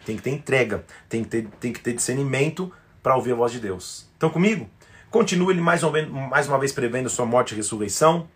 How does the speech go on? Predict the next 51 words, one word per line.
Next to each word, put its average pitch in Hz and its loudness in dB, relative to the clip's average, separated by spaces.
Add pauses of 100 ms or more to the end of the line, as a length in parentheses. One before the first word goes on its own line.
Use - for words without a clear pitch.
(840)
Ele 143 0
continua 139 -2
nesse 127 -2
mesmo 135 0
capítulo 120 -2
mostrando 120 0
que 127 -8
ele 117 -4
tinha 123 -8
que - -16
pagar 120 2
imposto 143 -4
e 147 2
honrar 139 4 (340)
o 143 0
imposto, 151 0 (400)
como 139 0
se 131 -4
dissesse, 123 0
"Eu 131 2
não 151 0
vim 156 -2
pra 156 0
causar 139 0
uma 139 0
revolução 131 -2
social, 127 0
eu 127 0
vim 147 -4
pra 156 -4
honrar 143 -2
inclusive 151 -6
as 160 0
autoridades 170 -2
governamentais, 175 0 (440)
mas 113 -4
eu 135 0
vou 143 -6
fazer 139 0
algo 139 2
que 147 -6
vai 151 0
marcar 147 2
a 151 4
história 156 2
da 160 0
humanidade", 160 2
porque 123 -8
ele, 139 -2
ele, 143 -6
ele, 131 -4